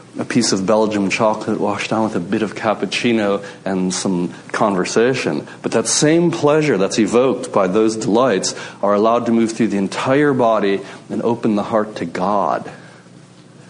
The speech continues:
To allow yourself to use clothing, sacraments, jewelry, music, singing, whatever you would like, to, to, to bring so much joy to you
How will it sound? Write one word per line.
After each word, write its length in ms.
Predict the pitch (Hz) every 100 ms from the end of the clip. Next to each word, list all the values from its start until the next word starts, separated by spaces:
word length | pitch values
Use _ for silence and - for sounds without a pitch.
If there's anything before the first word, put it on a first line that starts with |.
| - - - -
To 280 | - 123 117
allow 360 | 113 110 123 180
yourself 580 | 160 123 139 117 113 -
to 80 |
use 500 | 117 113 110 104 98 - - - - - - -
clothing, 640 | - 127 127 127 127 127 123
sacraments, 800 | 123 127 113 117 127 113 113 110
jewelry, 520 | - 113 113 113 113
music, 680 | 107 101 113 113 117 113 113
singing, 440 | - 123 113 110
whatever 320 | 107 110 120
you 140 | 117 107
would 140 | 95
like, 360 | 95 135 101 - - - - -
to, 140 | -
to, 260 | - - -
to 200 | - 123
bring 260 | 123 123
so 540 | - - - - 151 190
much 400 | 165 120 - -
joy 300 | 120 107 101
to 200 | 104 110
you 140 | 107